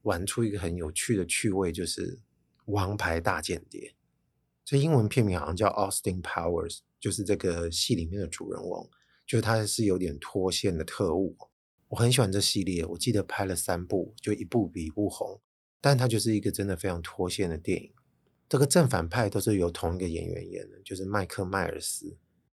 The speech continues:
戏里面那个反派就是邪恶博士，他等于对于这个作恶的情形呢，他的设定就是在于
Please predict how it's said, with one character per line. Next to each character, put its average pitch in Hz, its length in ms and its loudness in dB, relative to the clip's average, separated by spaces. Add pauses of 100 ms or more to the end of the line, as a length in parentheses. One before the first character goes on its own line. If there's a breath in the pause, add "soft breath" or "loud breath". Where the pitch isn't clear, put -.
(120)
戏 - 240 2
里 120 140 2
面 139 120 4
那 143 120 4
个 120 80 0
反 80 280 -2
派 117 320 0
就 87 160 -4
是 92 380 -6
邪 85 320 -2
恶 107 140 4
博 85 260 -6
士， - 320 0 (460)
他 143 100 4
等 110 260 0
于 98 120 -2
对 139 180 6
于 117 60 4
这 135 100 -2
个 117 100 0
作 123 440 4
恶 113 100 4
的 90 140 -2
情 90 280 -4
形 85 240 -4
呢， 80 280 -6
他 117 100 -4
的 90 160 -2
设 104 340 4
定 98 240 0
就 85 80 -4
是 87 120 -4
在 85 220 0
于 95 260 -10